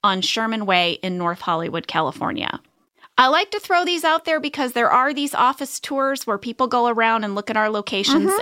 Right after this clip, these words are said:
Speaker 1: And so I thought, I don't know, if you want to see where Pam did her laundry, that's where.
Speaker 2: Okay.
Speaker 1: So Pam has this talking head at the laundromat where she says that she's not frustrated. You know, they have these kind of days where they don't connect, even when they're together in Scranton.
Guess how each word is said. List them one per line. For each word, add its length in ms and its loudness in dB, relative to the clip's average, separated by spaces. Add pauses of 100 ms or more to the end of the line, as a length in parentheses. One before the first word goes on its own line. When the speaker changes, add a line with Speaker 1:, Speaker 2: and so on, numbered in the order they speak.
Speaker 1:
And 360 0
so 240 -2
I 100 2
thought, 380 2
I 100 0
don't 160 0
know, 140 0
if 140 -6
you 80 -8
want 160 0
to 40 -4
see 240 -6
where 160 0
Pam 300 -2
did 100 -2
her 140 0
laundry, 400 -2
that's 320 -2
where. 320 0
Speaker 2:
Okay. 580 0 (380)
Speaker 1:
So 160 2
Pam 300 -2
has 220 0
this 200 -8
talking 360 0
head 200 0
at 100 -8
the 80 -4
laundromat 580 0
where 120 0
she 160 -4
says 440 0
that 360 0
she's 260 -4
not 220 2
frustrated. 720 0
You 80 0
know, 100 2
they 120 4
have 200 2
these 200 -4
kind 180 0
of 60 -2
days 320 0
where 100 0
they 140 0
don't 260 0
connect, 360 -2
even 280 2
when 160 6
they're 140 4
together 440 0
in 120 0
Scranton. 680 0